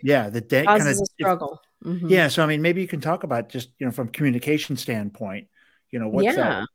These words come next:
Speaker 1: what's that like, and what does
Speaker 2: Mm-hmm.
Speaker 1: that do to, what does that do to kids? Uh, 'cause I
Speaker 2: Mm-hmm.
Speaker 1: imagine you've kinda see this, you see this as on both ends.
Speaker 2: Absolutely. And as someone who comes from a, a really difficult background, you know, growing up,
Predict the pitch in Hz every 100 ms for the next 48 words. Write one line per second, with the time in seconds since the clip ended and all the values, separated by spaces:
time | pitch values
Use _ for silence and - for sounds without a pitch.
0 | - 131 139 165 131 104 113 117 127 120
1 | 113 - - _ 104 98 143 175 143 110
2 | 101 135 147 135 120 131 123 127 160 160
3 | 131 104 147 135 113 - 151 135 90 -
4 | - - _ 131 123 220 254 262 139 120
5 | 117 - 117 107 131 120 110 120 - -
6 | 127 - 123 120 120 110 95 - 120 104
7 | 107 98 127 87 - - _ - - -
8 | - 269 311 - 294 339 208 196 220 208
9 | 214 202 _ 170 165 202 262 - 202 180
10 | 185 180 190 196 185 - 170 214 302 -
11 | - 165 160 156 147 143 165 160 160 160
12 | 160 147 156 - 147 147 135 127 127 -
13 | 127 90 - - 151 147 147 170 165 156
14 | 151 160 190